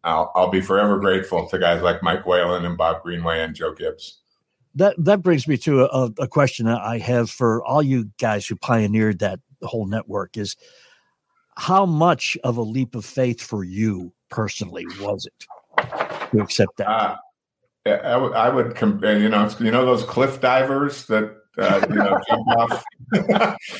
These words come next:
Speaker 1: uh, into that tiny pool of water? Um, you know, it was a, it was a huge leap of faith. And, and, you know, the, the, the logical, sane person inside, I'm sure any of us,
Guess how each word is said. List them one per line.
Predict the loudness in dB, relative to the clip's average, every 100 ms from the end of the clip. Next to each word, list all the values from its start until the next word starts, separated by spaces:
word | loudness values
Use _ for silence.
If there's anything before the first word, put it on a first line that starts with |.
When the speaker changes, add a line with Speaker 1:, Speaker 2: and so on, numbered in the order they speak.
| -14 -10
Speaker 1:
uh, | 0 2 2
into | 2 2 2 2 2
that | 2 2 2
tiny | 2 2 2
pool | 0 0 2
of | 2
water? | 2 2 2 2 2 2
Um, | 2 2 0 -2 -6 _ _ _ _ _
you | -4
know, | 0 2
it | 0
was | 0
a, | 0
it | 0
was | 0 -2
a |
huge | -4 -2 -2 -2 -4
leap | -6 -6
of | -2
faith. | 0 2
And, | 2 0
and, | 2 2 2 0
you | 0
know, | 2 4
the, | 2 -2 0
the, | 2 2 -2
the | 2
logical, | 4 4 4 0 -2 0
sane | 2 4 4 2
person | 0 0 0 -2
inside, | -2 2 4 4 0 -4
I'm | -6 -6
sure | 0 0 4
any | 2 2
of | 0 0
us, | -4 -8 -12